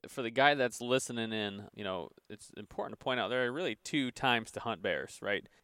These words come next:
For the eastern side of the United States, pretty much primarily, primarily it's, it's fall hunting. Uh, but you get out west and you get up into Canada, you've got a spring season too. W-,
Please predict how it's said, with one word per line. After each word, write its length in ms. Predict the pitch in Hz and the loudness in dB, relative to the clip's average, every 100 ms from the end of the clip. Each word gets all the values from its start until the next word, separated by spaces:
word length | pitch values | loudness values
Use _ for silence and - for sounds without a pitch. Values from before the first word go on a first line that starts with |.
| _ | _
For 220 | 131 123 | 0 2
the 100 | 110 | 2
eastern 500 | 135 147 - 131 123 | 0 -2 -2 -4 -4
side 460 | - - 117 117 | -8 2 4 4
of 60 | 110 | 2
the 60 | 104 | -2
United 340 | 104 104 98 | 2 2 0
States, 500 | - 95 95 - - - _ - | -2 0 0 -4 -14 -18 _ -8
pretty 220 | 139 127 | -4 -2
much 480 | 110 98 - - - _ _ _ - | 0 0 -4 -16 -20 _ _ _ -12
primarily, 520 | 113 107 107 101 - | -6 -2 0 0 -4
primarily 560 | - 110 107 101 92 | -2 0 2 0 -2
it's, 180 | 92 - | -4 -6
it's 180 | - - | -12 -16
fall 260 | - 92 85 | -4 -2 -2
hunting. 400 | 78 - 62 65 - | -6 -12 -16 -16 -12
Uh, 140 | 82 | -12
but 140 | 85 | -10
you 80 | 82 | -6
get 160 | 135 160 | -2 2
out 180 | 143 113 | 2 6
west 360 | 127 123 - | 8 6 2
and 100 | 107 | -12
you 60 | 104 | -2
get 100 | 113 | 0
up 120 | 107 | 0
into 120 | 92 | -6
Canada, 500 | - 127 110 92 90 - | -4 0 2 2 0 -2
you've 120 | 120 | 0
got 140 | 120 110 | 4 6
a 40 | |
spring 380 | - - 123 127 | 4 -4 -4 -4
season 340 | - 107 98 | -6 -6 -6
too. 400 | 92 - 80 69 - | -12 -10 -8 -8 -12
W-, 160 | - 117 | -12 -12